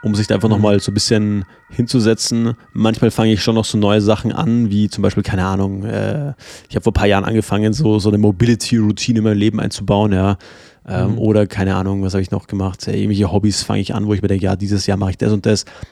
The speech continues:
Speaker 1: Aber ich würd es auch eher als Planung bezeichnen und weniger als, also ich ent-, ent-, entdecke immer wieder, wenn ich sag, okay, ja, dieses Jahr würde ich, glaub ich, mach ich das einmal, dass ich das dann nicht mach. Zum Beispiel, keine Ahnung, ich hatte mir letztes
Speaker 2: Mhm.
Speaker 1: Jahr als Ziel gesetzt, ich, ich, ich fahr mal, äh, auf den Großglockner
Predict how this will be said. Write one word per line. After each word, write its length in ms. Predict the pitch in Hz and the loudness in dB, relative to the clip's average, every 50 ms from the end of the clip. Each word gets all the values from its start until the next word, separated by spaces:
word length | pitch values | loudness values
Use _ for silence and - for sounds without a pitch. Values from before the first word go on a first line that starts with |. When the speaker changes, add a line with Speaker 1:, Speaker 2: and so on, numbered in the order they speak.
| _ - | _ -6
Speaker 1:
Aber 200 | - 104 104 104 | -2 2 4 4
ich 200 | 101 104 98 - | 4 4 2 0
würd 100 | 113 101 | 0 -2
es 100 | - - | 0 0
auch 140 | 98 101 - | -2 0 0
eher 220 | 98 104 107 101 | 0 0 2 2
als 200 | 98 101 - - | 2 0 -2 -6
Planung 760 | - - - - 104 98 95 98 104 107 107 104 107 104 95 - - - - - - - | -10 -6 -4 -2 0 0 0 0 0 0 0 0 0 -2 -4 -8 -12 -20 -20 -20 -12 -6
bezeichnen 640 | - 104 87 - - - 92 101 98 - 113 104 101 | -4 -4 -4 -2 0 2 2 2 2 2 2 2 2
und 180 | 98 98 95 98 98 | 2 0 -2 0 0
weniger 340 | 98 98 101 98 104 98 | 0 2 2 2 0 0
als, 320 | 95 - 101 98 - - - - - - - - | 2 2 0 0 -2 -4 -8 -10 -16 -10 -4 0
also 140 | 113 110 | 2 2
ich 80 | 139 160 | 4 2
ent-, 120 | 147 110 | 2 2
ent-, 140 | - 147 135 | 2 2 2
entdecke 300 | 135 131 127 143 131 131 | 2 2 2 0 0 2
immer 120 | 143 143 131 | 2 2 4
wieder, 140 | 131 120 | 4 4
wenn 100 | 110 110 | 4 2
ich 120 | 117 107 - | 2 2 2
sag, 160 | - 107 107 | 2 2 0
okay, 320 | 110 - - 113 113 107 - - - - - _ - | 0 0 2 2 2 0 -2 -6 -20 -20 -20 _ -4
ja, 80 | 104 101 | -4 -2
dieses 320 | 87 113 120 120 110 - | 0 2 2 2 2 4
Jahr 320 | - 110 104 107 104 95 92 | 2 2 4 4 2 2 2
würde 200 | 113 127 123 117 | 2 4 4 2
ich, 180 | - _ _ | -2 _ _
glaub 240 | - - 113 110 113 | -6 -2 0 0 0
ich, 160 | 113 - - | 0 -2 -4
mach 240 | - 170 175 113 127 | -4 -2 0 2 0
ich 100 | 117 - | 0 0
das 160 | - 127 120 | 0 0 2
einmal, 440 | 147 131 117 110 120 123 127 120 - _ _ _ _ _ _ _ - | 2 2 2 2 2 2 0 0 -2 _ _ _ _ _ _ _ -6
dass 120 | - 92 | -4 -2
ich 80 | 98 92 | -2 0
das 120 | 101 - | -2 0
dann 100 | - 98 | 0 0
nicht 180 | 95 95 - - | 0 0 0 0
mach. 280 | 101 104 113 - - - - - | 0 0 0 -2 -6 -14 -16 -8
Zum 120 | - - 110 | -2 0 0
Beispiel, 240 | 104 - 120 104 92 | 2 2 2 0 2
keine 160 | - 104 104 | 2 0 0
Ahnung, 40 | 101 | 2
ich 60 | 98 | 0
hatte 140 | 107 - 104 | 0 -2 0
mir 60 | 104 | 0
letztes 220 | 101 117 127 120 113 | 2 0 0 0 0
Speaker 2:
Mhm. 40 | |
Speaker 1:
Jahr 60 | 107 98 | 0 0
als 140 | - - | 0 -2
Ziel 120 | - - 110 | -2 0 0
gesetzt, 320 | 107 101 101 104 - - | 2 2 2 2 0 0
ich, 260 | 123 104 92 - 110 | -4 -4 -4 -4 -6
ich, 280 | 110 - 107 110 - - | -4 -2 -2 -2 -2 -4
ich 180 | 123 120 - - | -4 -6 -6 -4
fahr 300 | - 98 101 104 104 101 | -2 0 0 2 2 2
mal, 340 | 101 98 98 98 98 98 - - - - - - _ - | 2 2 2 2 0 -2 -4 -8 -20 -20 -20 -20 _ -4
äh, 100 | - 98 | -2 0
auf 160 | - 101 95 | 0 0 0
den 80 | 104 | 0
Großglockner 640 | - 107 110 98 - 113 110 - - 123 120 117 113 | 2 2 2 2 2 0 0 0 2 0 0 0 0